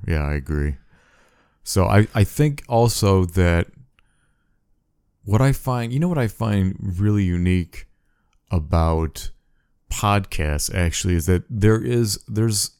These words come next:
there's sort of a wide range of format. And what I mean is it's not,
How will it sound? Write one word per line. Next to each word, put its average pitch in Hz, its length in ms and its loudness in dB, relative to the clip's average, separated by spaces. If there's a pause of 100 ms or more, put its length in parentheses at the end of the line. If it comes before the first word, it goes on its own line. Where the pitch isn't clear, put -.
(240)
there's 110 380 0
sort 160 220 -4
of 101 220 -8 (140)
a 101 80 -4
wide 98 440 -2
range 92 360 -2
of 78 80 -8
format. 78 680 -6
And 98 140 -2
what 107 120 0
I 107 60 -2
mean 101 240 -2
is 87 280 -4 (360)
it's - 240 0
not, 110 420 2